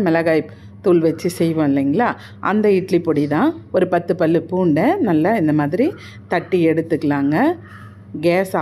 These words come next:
ஆன் பண்ணிட்டு ஒரு சின்ன கடாய் வச்சுருவோம். நல்லெண்ணெய் விட்டுடுங்க.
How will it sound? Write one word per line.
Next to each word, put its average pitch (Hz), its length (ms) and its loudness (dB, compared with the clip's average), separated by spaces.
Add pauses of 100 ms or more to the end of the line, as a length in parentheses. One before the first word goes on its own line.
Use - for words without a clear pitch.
ஆன் 170 260 0
பண்ணிட்டு 147 440 0 (360)
ஒரு 165 140 0 (100)
சின்ன 151 320 0
கடாய் 156 400 0
வச்சுருவோம். 151 580 -2 (920)
நல்லெண்ணெய் 196 520 0
விட்டுடுங்க. 147 480 0